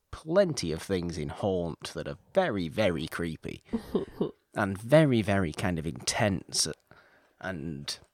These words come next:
Speaker 1: you know, really, you feel your, you feel,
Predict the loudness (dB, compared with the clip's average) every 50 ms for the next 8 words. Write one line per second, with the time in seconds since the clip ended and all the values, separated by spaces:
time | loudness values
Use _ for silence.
0 | _ _ _ _ _ _ _ _ _ _ _ _ _ _ -4 -4 -4 _ _ _
1 | _ 0 0 2 0 -2 -4 -8 -10 -12 -16 _ _ _ _ _ _ _ _ _
2 | -10 -4 -2 0 0 0 0 0 -2 -4 -4 -6 -10 -14 _ _ _ _ _ _
3 | _ -8 -8 -6 -6 -6 -4 -2 -2 -2 -2 -4 -4 -6 -6 -10 -12 -16 -18 -18
4 | -16 -16 -12 -8 -8 -6 -6 -6 -8 -10